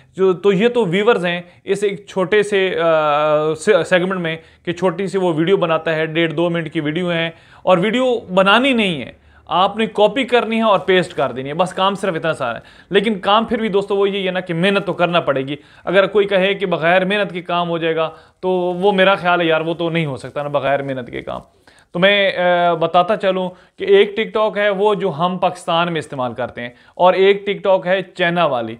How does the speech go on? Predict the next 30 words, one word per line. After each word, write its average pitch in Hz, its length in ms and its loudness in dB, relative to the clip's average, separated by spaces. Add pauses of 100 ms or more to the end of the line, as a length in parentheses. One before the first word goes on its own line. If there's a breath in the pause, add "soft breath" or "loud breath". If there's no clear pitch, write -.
(340 soft breath)
कि 185 100 2
जो 185 200 2
चाइना 180 340 0
वाले 170 300 2
इस्तेमाल 151 420 -4
करते 160 300 -4
हैं 175 260 -4
TikTok, 143 500 -2 (240 loud breath)
वो 185 160 4
कैसे 208 340 2
चलती 190 360 -2
है 180 180 2
उसका 170 260 -6
सारा 170 340 2
मैं 185 180 0
तरीक़ाकार 160 500 -2
आपको 151 240 -4
बताऊंगा 151 580 -2
कि 151 120 -8
वहाँ 147 300 -2
से 165 220 -4 (200)
कैसे 180 280 2
वीडियो, 175 360 0
अ, 151 420 0
डाउनलोड 185 460 2
करनी 175 300 -2
है 180 220 -2 (260 loud breath)
और 185 140 4
फिर 185 180 2
अपने 170 220 0